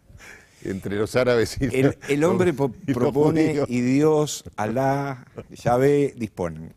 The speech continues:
Speaker 2: <laughs>
Speaker 1: Fernando, ha sido un, bueno, este, está en cartelera, este, Esclavo de Dios. ¿Quedaste satisfecho con el resultado de la película? Vos hiciste el guión, eh,
Speaker 2: Sí, eh,
Speaker 1: participaste en algo en la,
Speaker 2: me-,
Speaker 1: en el
Speaker 2: pero
Speaker 1: rodaje.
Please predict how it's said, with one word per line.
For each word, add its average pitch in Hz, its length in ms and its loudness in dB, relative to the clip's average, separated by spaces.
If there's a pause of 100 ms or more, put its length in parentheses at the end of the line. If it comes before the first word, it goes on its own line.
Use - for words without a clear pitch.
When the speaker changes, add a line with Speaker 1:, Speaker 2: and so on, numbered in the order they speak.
(140)
Speaker 2:
<laughs> - 880 -6
Speaker 1:
Fernando, 127 360 -2
ha 120 40 -2
sido 131 220 0
un, 117 60 -4
bueno, 107 280 2
este, 92 380 0
está 92 580 4
en 85 100 -6
cartelera, 85 680 -2
este, 73 460 -10
Esclavo 80 760 -6
de 78 140 -8
Dios. 117 520 -2 (260)
¿Quedaste - 260 -4
satisfecho 110 580 -4
con 92 140 -6
el 76 80 -12
resultado 82 380 -8
de 85 80 -6
la 71 320 -8
película? 104 380 -4
Vos 95 180 -6 (180)
hiciste 107 320 -8
el 113 80 -2
guión, 151 480 2 (580)
eh, 78 240 -6
Speaker 2:
Sí, 143 320 2
eh, 131 280 0
Speaker 1:
participaste 117 760 -4
en 104 80 -4
algo 110 300 -2
en 85 100 -8
la, 69 320 -10 (540)
Speaker 2:
me-, 131 180 -10
Speaker 1:
en 143 60 -4
el 139 80 -8
Speaker 2:
pero 156 260 4
Speaker 1:
rodaje. 143 460 2